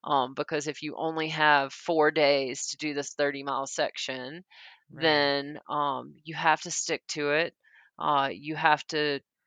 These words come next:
Speaker 1: like, it's a little bit more expensive 'cause you have to travel to and
Speaker 2: Right.
Speaker 1: from
Speaker 2: Mm-hmm,
Speaker 1: all these
Speaker 2: mm-hmm.
Speaker 1: different times. So, yeah, mad respect for section hikers, dude.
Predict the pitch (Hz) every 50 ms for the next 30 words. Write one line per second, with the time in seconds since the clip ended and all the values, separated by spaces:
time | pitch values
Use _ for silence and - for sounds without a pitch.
0 | _ _ _ _ _ _ - 147 139 127 - - - - 151 147 - - - -
1 | - 156 160 156 156 160 160 143 113 156 151 135 - - - - 147 139 143 -
2 | 160 165 175 175 - 165 - 156 143 139 - 143 - - 156 139 135 135 135 135
3 | - - 151 151 156 156 156 147 175 147 135 131 127 123 143 180 196 - 170 165
4 | 151 160 165 156 156 147 - 156 165 175 180 180 180 175 151 165 156 143 165 120
5 | - - 143 135 131 135 139 156 180 - - 165 151 151 147 143 143 151 160 165
6 | 151 139 143 139 143 165 226 226 233 233 - - - 147 151 143 - - 175 156
7 | - - 135 101 - - 180 156 151 147 139 143 - 139 143 139 135 - - 135
8 | 139 143 139